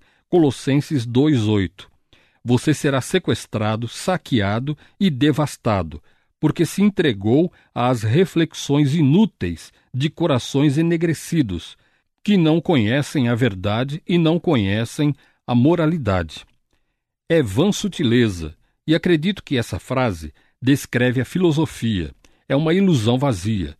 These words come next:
pretende ser algo. Não é senão aquilo que pode devastar a alma. É segundo a tradição dos homens, ou seja, é humano, é do nível de pensamento humano inadequado,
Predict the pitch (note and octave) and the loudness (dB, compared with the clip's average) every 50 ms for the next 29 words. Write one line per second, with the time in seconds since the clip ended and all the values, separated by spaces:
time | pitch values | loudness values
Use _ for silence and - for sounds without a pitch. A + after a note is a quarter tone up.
0 | _ _ _ - - - D3+ C#3+ - - D#3 E3 D#3+ - - - F3 B2+ A2+ A2 | _ _ _ -10 -4 -2 -2 0 0 0 -2 -2 -2 -4 -4 -4 -2 0 0 0
1 | A2 G#2 F#2 E2 E2 - _ _ _ _ _ _ _ - F3+ F#3 E3+ D3 D3 E3 | 0 0 -2 -4 -8 -12 _ _ _ _ _ _ _ -2 0 2 4 4 4 2
2 | F3+ - - - D#3 A#2+ A#2 C3+ D3 C3 A2 - - - D#3+ F3+ G3 F#3+ G3 F#3+ | 2 0 -2 -2 0 2 2 2 0 -2 -4 -6 -8 -4 -2 0 0 0 0 -2
3 | - - C3+ - - C3 B2+ C#3+ C#3+ C#3 B2+ C3+ D3 C#3 C#3 A#2 - - - - | -4 -6 -8 -6 -2 -2 -2 0 0 0 0 0 0 0 0 -2 -4 -6 -8 -6
4 | A2+ A#2+ C3+ C3+ B2 A2 A2 G#2+ G2+ F2+ E2+ E2 - _ _ _ - D#3 E3+ E3 | -4 -4 -2 -2 -2 -2 -2 -2 -2 -2 -4 -6 -10 _ _ _ 0 0 0 0
5 | - - - F3+ C3 G#2+ G#2 C3+ G3 A#3 A#3+ G3 G3+ E3+ - - D3 D#3 D3+ C3+ | 0 0 0 0 0 0 0 0 0 2 2 2 0 0 0 -2 -2 0 0 -2
6 | G#2+ - - - C3 D3 D#3+ D#3+ D#3+ A#2 F#2+ A#2 A#2 A2 F#2+ D#2+ D#2+ D#2+ - - | -4 -6 -4 -2 -2 0 0 0 -2 0 2 2 2 2 0 -2 -4 -8 -12 -6
7 | - C#3+ C#3+ C#3+ - - - G#2+ F#2 F2 E2 E2+ - _ - D#3 F3+ D#3+ A2+ A#2+ | -2 0 0 0 0 -2 -2 -2 -2 -2 -6 -10 -8 _ -2 0 2 2 4 4
8 | C#3 C3 A2 F2+ D2+ C#2 - _ _ _ _ _ _ - D3 D3+ E3+ D3 B2+ A#2 | 4 4 2 0 -2 -6 -14 _ _ _ _ _ _ -2 0 2 4 4 4 4
9 | B2 D3+ G3+ A3 A3 F3 F3+ D#3 C#3 B2+ - B2+ A#2+ - - A#2+ G#2 F#2+ G2+ A#2+ | 4 4 4 4 4 4 2 0 0 -2 -2 -2 -4 -2 -4 -4 -4 -4 -4 -4
10 | A#2+ - E3+ F#3 E3+ C3 A2+ A2 A#2 C3 B2+ A2 F#2+ E2+ F#2 A2+ C3+ C3+ C#3 C#3+ | -6 -6 -4 0 2 2 4 4 4 4 2 2 0 0 -2 0 0 0 0 -2
11 | C#3+ - - - G2+ G#2 G2+ F#2 E2+ E2 D#2 | -4 -4 -4 -2 -2 -2 -2 -2 -4 -10 -14